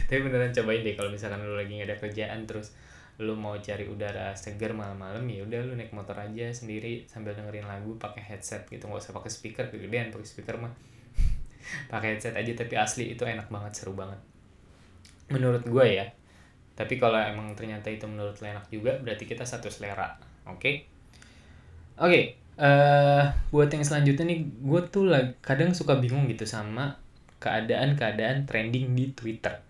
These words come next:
Apa aja gitu ada. Kayak misalkan nih sekarang ya, gue bacain ya, trending Twitter. Trends for you. Ada satu, dua,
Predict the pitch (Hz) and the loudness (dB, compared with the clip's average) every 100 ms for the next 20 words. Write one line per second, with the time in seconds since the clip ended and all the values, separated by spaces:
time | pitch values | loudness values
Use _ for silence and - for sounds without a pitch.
0 | - _ _ _ - 123 123 120 123 156 | -20 _ _ _ -6 -2 -2 0 2 2
1 | - - 98 120 143 - - - - - | 0 -4 -2 4 4 2 -8 -20 -20 -10
2 | - 123 120 135 143 147 131 - 117 131 | 0 2 2 2 4 6 4 4 4 4
3 | 113 110 117 110 110 131 113 101 - 117 | 2 2 2 2 2 2 2 -2 -4 -2
4 | 107 107 107 107 107 - 107 104 104 - | -2 -2 -4 -6 -8 -2 -2 -2 -8 -10
5 | - - - 135 160 160 - - 135 147 | -18 -10 0 2 4 4 2 6 6 8
6 | 139 175 117 - - - - - - - | 6 6 4 0 -16 -20 -20 -20 -20 -18
7 | - 120 131 139 120 131 123 120 127 139 | -4 2 2 2 2 2 4 6 6 6
8 | - | 4